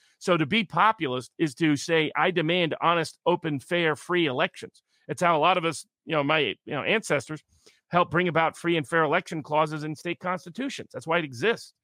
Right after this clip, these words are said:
Secret ballot, why it exists, is because we wanted election integrity. It has been a populist mantle for forever. And denying election fraud and election fornication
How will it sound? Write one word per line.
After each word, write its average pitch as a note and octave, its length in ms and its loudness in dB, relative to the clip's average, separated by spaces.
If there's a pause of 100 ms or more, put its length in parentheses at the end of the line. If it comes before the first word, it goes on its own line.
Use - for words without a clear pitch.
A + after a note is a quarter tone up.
(220)
Secret E3 340 0
ballot, E3 400 2
why B2 200 2
it E3 80 2
exists, F3 420 0 (320)
is D3 100 -6
because D#3+ 340 0
we F3 60 4
wanted D3+ 260 2
election C#3+ 380 -2
integrity. F#3 540 -2
It D3 100 -2
has C3+ 140 -4
been D3+ 180 -2
a D3 100 -2
populist F3+ 580 -2
mantle C#3+ 320 -2
for C#3 140 -12
forever. E3+ 380 -2 (520)
And D#3+ 200 2
denying F3+ 540 4
election F#3 480 0
fraud B2+ 460 -2
and C3+ 120 -4
election D#3+ 400 -4
fornication D3+ 880 -4